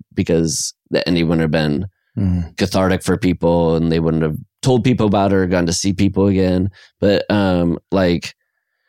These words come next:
Speaker 1: um, I don't know, like, when you were watching it now, I was curious, like, at what point does it become, like,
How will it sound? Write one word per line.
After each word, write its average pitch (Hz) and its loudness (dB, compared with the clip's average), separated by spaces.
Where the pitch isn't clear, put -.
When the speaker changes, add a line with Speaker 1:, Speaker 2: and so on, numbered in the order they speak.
Speaker 1:
um, 87 0
I 123 0
don't 180 4
know, 196 4
like, 104 0
when 123 0
you 143 4
were 139 4
watching 123 2
it 90 2
now, 95 2
I 107 -6
was 107 -4
curious, 143 0
like, 98 -2
at 98 2
what 98 0
point 113 2
does 107 2
it 101 -2
become, 107 0
like, 101 0